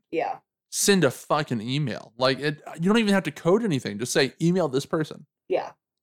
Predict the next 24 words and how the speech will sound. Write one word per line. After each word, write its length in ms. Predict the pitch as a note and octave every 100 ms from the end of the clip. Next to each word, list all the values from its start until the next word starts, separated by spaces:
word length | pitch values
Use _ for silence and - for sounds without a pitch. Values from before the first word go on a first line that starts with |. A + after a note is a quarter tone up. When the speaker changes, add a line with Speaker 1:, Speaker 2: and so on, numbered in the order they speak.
| _ _ _ _ _ _ _ _ _ _ -
Speaker 2:
Come 100 | D#3
on. 160 | - - _ _
Speaker 1:
Yeah. 260 | E3 - - _ _ _ _ -
No, 160 | G#3
I 120 | G#3 G#3+
agree 360 | G3+ F#3+ F#3
that 140 | F3+ E3+
that 240 | E3 -
one 200 | F#3+ A#3+
is 100 | F#3+
very 300 | - E3+ D#3+ -
fucking 320 | D3 D#3 D#3
cool 380 | F#3 F3 F3 -
that 400 | E3+ D#3 D3+ - - _ _ _ _ _ _ G3
you, 200 | G#3 F#3+
one, 300 | E3 F3 E3
brought 260 | D#3+ D#3+ -
that 240 | D#3+ -
up 220 | E3+ D#3+ -
and 300 | D#3 D3 - _
it 100 | E3+
is 160 | E3 E3+
now 360 | D#3+ D#3 - _
actively 800 | D#3+ D#3+ - F3 F3+ G#3 A3 G#3+